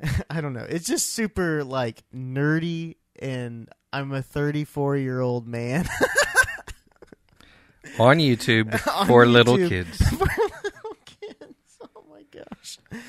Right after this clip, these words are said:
Speaker 1: And so
Speaker 2: I, I warned my daughter about guys like you. <laughs>
Speaker 1: Anyway, so it's just super nerdy. Like, like, maybe if I was in my twenties, it would be less nerdy. I don't, probably not, but it just
Speaker 2: Or maybe even late teens.
Speaker 1: it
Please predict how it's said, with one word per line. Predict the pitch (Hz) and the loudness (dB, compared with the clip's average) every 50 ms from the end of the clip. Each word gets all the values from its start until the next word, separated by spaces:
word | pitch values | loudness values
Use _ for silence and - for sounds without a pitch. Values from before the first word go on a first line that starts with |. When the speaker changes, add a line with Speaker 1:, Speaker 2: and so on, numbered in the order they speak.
| 254 254 240 233 208 165 - | -18 -20 -20 -20 -20 -12 -6
Speaker 1:
And | - 196 202 208 202 202 196 180 | -2 0 2 2 2 0 -2 -4
so | - - 208 196 151 120 127 175 165 - | 0 2 4 6 8 8 6 4 2 0
Speaker 2:
I, | 120 | 0
I | 123 | 2
warned | 123 135 151 165 156 | 4 4 4 4 4
my | 143 117 | 4 4
daughter | 104 107 113 123 120 104 95 | 4 6 4 6 4 4 2
about | 92 90 95 92 90 - | 0 0 -2 -4 -4 -4
guys | 101 95 90 90 | -4 -4 -4 -2
like | 92 87 87 - | -4 -4 -4 -6
you. | - 92 92 90 - _ _ _ _ - | -6 -6 -6 -8 -10 _ _ _ _ -4
<laughs> | - - - - - - - - 190 - - - - - - - _ _ _ _ _ _ _ - - 202 196 - - 202 180 - - | -4 -4 -4 -8 -14 -18 -18 -18 -18 -18 -16 -16 -18 -18 -18 -20 _ _ _ _ _ _ _ -14 -14 -14 -14 -16 -20 -20 -20 -16 -8
Speaker 1:
Anyway, | - 202 214 214 196 175 160 156 - | -4 -2 0 0 2 2 2 2 0
so | - - - 190 190 | 0 2 4 6 8
it's | 214 214 214 | 8 8 6
just | 233 226 - | 4 0 0
super | - 247 190 208 202 | 0 0 0 0 0
nerdy. | 175 160 151 143 143 147 147 156 156 156 - | 0 0 0 2 2 2 0 0 -4 -4 -6
Like, | - 139 135 127 123 117 - - _ _ _ _ | -6 -4 -4 -4 -4 -8 -12 -18 _ _ _ _
like, | - 143 139 131 | -8 -8 -8 -6
maybe | 135 139 147 151 160 | -6 -6 -4 -4 -4
if | 151 143 | -2 0
I | 151 | -2
was | 143 139 | -2 -2
in | 143 139 | -2 -4
my | 131 123 | -4 -4
twenties, | - - - 127 127 131 135 135 135 127 127 | -6 -6 -8 -6 -6 -4 -4 -6 -6 -8 -8
it | 127 107 | -8 -6
would | 117 123 120 120 _ _ | -6 -6 -8 -10 _ _
be | - 127 123 | -6 -4 -2
less | 117 120 120 117 - | -2 -2 -4 -4 -6
nerdy. | 123 123 127 127 131 127 120 | -6 -6 -4 -4 -4 -2 -2
I | 127 139 | -2 -2
don't, | 143 127 - _ | -4 -6 -8 _
probably | - 127 120 110 107 117 113 110 | -2 -2 -2 -2 -2 -4 -4 -4
not, | 104 104 107 - - | -6 -8 -10 -10 -8
but | - 127 123 | -6 -4 -4
it | 147 160 - | -4 -4 -2
just | - 202 - - | -2 0 0 2
Speaker 2:
Or | 113 | 2
maybe | 113 120 123 | 2 2 0
even | 120 113 104 95 | 0 0 0 0
late | 98 104 110 - - | 0 -2 -4 -4 -8
teens. | - 110 101 104 110 117 123 - - | -10 -10 -8 -8 -8 -10 -10 -8 -6
Speaker 1:
it | 185 196 | -6 -6